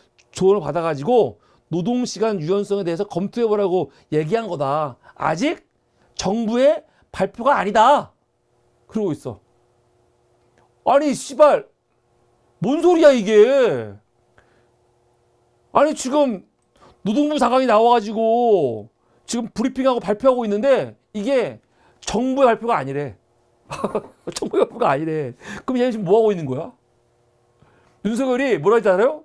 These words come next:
이거 듣고, "어, 나도 못 들은 얘기인데." 내가 그래서, 내가 그래서, 아, 나, 나도, 나도 모르는 얘기를 이준섭이 하길래 한번 알아보니까, 알아보니까, "아니, 그게 아니에요. 아직은 정부 발표가 아니에요." 그러고 있어.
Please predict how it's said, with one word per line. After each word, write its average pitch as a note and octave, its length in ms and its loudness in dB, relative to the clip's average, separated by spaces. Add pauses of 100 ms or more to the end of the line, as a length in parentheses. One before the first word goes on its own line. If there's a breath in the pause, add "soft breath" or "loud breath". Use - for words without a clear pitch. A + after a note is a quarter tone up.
이거 A#3 100 -6
듣고, A3 420 -4 (320 loud breath)
"어, F#3+ 100 -2
나도 F#3+ 220 -4
못 D#3+ 180 -6
들은 C4+ 240 -4
얘기인데." F3+ 640 -4 (280 soft breath)
내가 G3+ 160 0
그래서, G3+ 280 -6
내가 A3 240 2
그래서, G3 460 0
아, F#3 80 0
나, G3+ 100 -2
나도, G#3 200 -2
나도 G3 200 0
모르는 B3+ 440 -2
얘기를 G#3 520 2 (460 loud breath)
이준섭이 G#3+ 360 -4
하길래 A3 480 -2 (140 soft breath)
한번 A#3+ 220 -2
알아보니까, E3+ 1000 -4 (200 soft breath)
알아보니까, E3+ 760 -4 (120)
"아니, D3+ 140 -6
그게 D#3+ 260 -4
아니에요. C3 840 -6 (580 soft breath)
아직은 G#3+ 580 -4 (500 loud breath)
정부 A#3 260 -2
발표가 G#3+ 340 0
아니에요." E3 440 -2 (140 loud breath)
그러고 D#4 340 0
있어. C3+ 540 -6